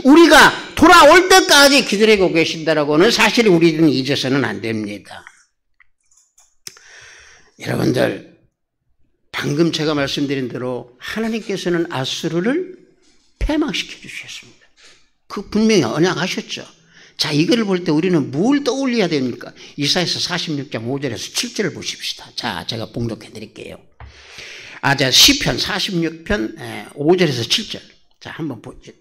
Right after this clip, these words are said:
봉독해 드릴게요. "하나님이 그 성중에 계시며 성이 흔들리지 아니할 것이라 새벽에 하나님이 도우시리라." 그랬습니다. 그 다음에 육 절을 보면, "문나라가 떠들며 왕국이 흔들렸더라. 그가 소리를 내시며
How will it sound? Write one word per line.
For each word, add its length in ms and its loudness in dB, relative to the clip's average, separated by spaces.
봉독해 400 -2
드릴게요. 500 -16
"하나님이 440 2
그 120 -2
성중에 500 0
계시며 600 -6
성이 240 -2
흔들리지 500 -2
아니할 360 -4
것이라 500 -8
새벽에 340 -6
하나님이 400 -2
도우시리라." 680 -4
그랬습니다. 680 -12
그 120 -6
다음에 200 6
육 160 0
절을 220 4
보면, 320 4
"문나라가 960 2
떠들며 640 2
왕국이 840 0
흔들렸더라. 960 -2
그가 260 -2
소리를 420 -4
내시며 380 -2